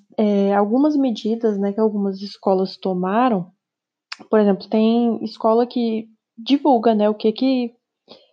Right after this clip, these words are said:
o que que, qual vai ser a abordagem a ser tomada pros pais, e tem escola que também, por exemplo, divulga no site deles. Então, eu trouxe aqui o que, que uma das escolas, que eu não vou divulgar quem é, trouxe pra,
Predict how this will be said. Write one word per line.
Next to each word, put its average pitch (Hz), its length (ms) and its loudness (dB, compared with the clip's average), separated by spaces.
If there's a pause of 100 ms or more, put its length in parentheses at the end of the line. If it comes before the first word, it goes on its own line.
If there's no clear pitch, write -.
(120)
o - 100 -6
que 220 160 -2
que, 226 220 -2
qual 233 180 2
vai 247 120 2
ser 240 140 0
a 220 120 4
abordagem 202 480 0
a - 20 -2
ser 220 140 -4
tomada 226 440 2
pros 320 240 -2
pais, 269 460 2
e 311 80 0
tem 294 180 0
escola 277 320 2
que 269 120 -16
também, 269 360 -2
por 277 160 -4
exemplo, 254 180 -2
divulga 262 380 2
no 269 140 -2
site 247 440 0
deles. 208 360 0
Então, 196 340 0
eu 214 60 -2
trouxe 220 400 -2
aqui 233 280 -4
o 254 120 0
que, - 200 -20
que - 240 -8
uma 285 240 2
das 220 220 2
escolas, 208 380 -6
que - 100 -10
eu - 20 -6
não 202 60 -4
vou 196 100 -4
divulgar 208 380 -4
quem 233 300 0
é, 262 100 -2 (880)
trouxe 320 340 4
pra, 359 540 4